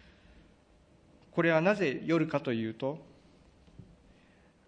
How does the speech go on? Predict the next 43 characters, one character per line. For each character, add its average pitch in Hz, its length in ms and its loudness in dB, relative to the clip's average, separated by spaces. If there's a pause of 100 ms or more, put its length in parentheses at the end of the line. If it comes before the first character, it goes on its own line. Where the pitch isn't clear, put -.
彼 156 240 2
は 117 60 0
ユ 127 160 -4
ダ 160 80 2
ヤ 170 140 4
人 175 200 0
社 185 140 -4
会 120 200 2
で 117 100 -2
も 104 300 -6 (380)
特 143 220 -6
別 175 240 -4
な 170 120 0
地 170 260 -4
位 120 60 2
を 107 60 0
持 135 120 -2
つ 113 160 -12
人 127 180 -6
で 107 100 -6
す - 120 -16
か 104 160 -6
ら、 135 300 -12 (2000)
主 151 300 0
イ 170 120 2
エ 165 40 4
ス 160 160 -4
に 127 140 2
会 151 80 6
う 143 60 0
こ - 120 -6
と 160 140 0
が 110 340 0 (340)
仲 139 280 -2
間 190 100 4
に 135 140 0
知 - 160 -6
ら 143 100 4
れ 156 60 2
な 156 140 2
い 156 120 -2
よ 131 200 0
う、 - 40 -10